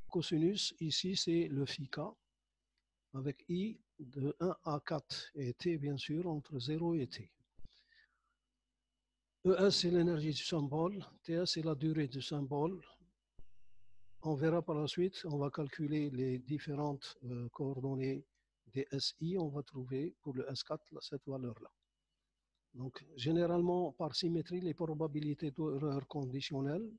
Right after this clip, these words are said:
sont égales, et par conséquent, égaux ou bien égal à la probabilité d'erreur moyenne. Ça, on va le voir par la suite. Donc, si on fait une condition sur S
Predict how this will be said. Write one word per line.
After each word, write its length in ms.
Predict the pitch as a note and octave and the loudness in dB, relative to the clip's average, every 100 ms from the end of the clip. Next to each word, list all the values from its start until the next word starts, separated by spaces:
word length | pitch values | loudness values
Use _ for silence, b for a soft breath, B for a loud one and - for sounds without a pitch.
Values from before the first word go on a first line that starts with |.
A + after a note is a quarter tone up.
| _ | _
sont 240 | - D3 B2 | -8 -6 -4
égales, 420 | C#3+ B2 A#2+ F#3 - _ _ _ _ _ | -2 -2 -4 -6 -10 _ _ _ _ _
et 80 | C#3 | -8
par 240 | B2+ C#3+ - | -2 -2 -2
conséquent, 600 | D3 C#3 C3 C#3 F3 - _ _ _ _ _ _ _ | -4 -2 -2 -2 -2 -6 _ _ _ _ _ _ _
égaux 500 | F3+ D3+ C#3 D#3+ G#3+ - E3 | 0 2 2 2 2 -4 -6
ou 100 | C3+ | -2
bien 180 | C#3+ C#3+ | 0 0
égal 300 | C#3+ D#3 E3 | 0 0 2
à 80 | D3 | 2
la 120 | C#3 | 0
probabilité 640 | - C3+ C3+ B2+ C3+ - E3 | -2 -2 -2 -2 -2 -2 -2
d'erreur 360 | D3+ D3+ D#3+ | 2 2 2
moyenne. 360 | D3+ C3 G#2+ G#2+ | 0 -4 -6 -10
Ça, 140 | - | -10
on 160 | B2 C3 | -8 -8
va 140 | B2 | -6
le 60 | B2 | -8
voir 240 | A2 B2 | -10 -14
par 140 | - A#2 | -16 -20
la 120 | G#2+ | -18
suite. 420 | - E3+ A3+ - _ _ b b b b | -10 -6 -6 -10 _ _ b b b b
Donc, 180 | - C3+ | -8 -4
si 120 | - | 0
on 120 | E3+ E3+ | 2 2
fait 260 | F3+ F3 | 2 2
une 180 | D#3+ C#3+ | 2 2
condition 500 | E3+ D#3 D#3 - D#3 | 2 0 0 0 0
sur 240 | D3 D3+ - | 2 0 0
S 200 | D#3 - | 0 0